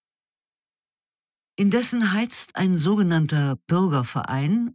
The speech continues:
unter Initiative örtlicher Nationalsozialisten die Stimmung gegen den Bürgermeister auf. In einer Zeit wirtschaftlicher Krise und hoher Arbeitslosigkeit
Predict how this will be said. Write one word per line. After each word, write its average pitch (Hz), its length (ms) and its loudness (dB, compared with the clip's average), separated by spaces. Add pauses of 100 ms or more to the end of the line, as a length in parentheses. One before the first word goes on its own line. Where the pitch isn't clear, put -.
unter 135 400 -4
Initiative 147 920 -2
örtlicher 147 460 -2
Nationalsozialisten 131 1400 -4 (600)
die 202 100 -2
Stimmung 180 480 0
gegen 143 260 0
den 127 160 0
Bürgermeister 127 680 -2
auf. - 280 -10 (1040)
In 156 140 -2
einer 156 300 -2
Zeit 170 360 -4
wirtschaftlicher 160 720 -6
Krise 170 560 -4
und 120 260 -8
hoher 147 340 -2
Arbeitslosigkeit 139 1000 -6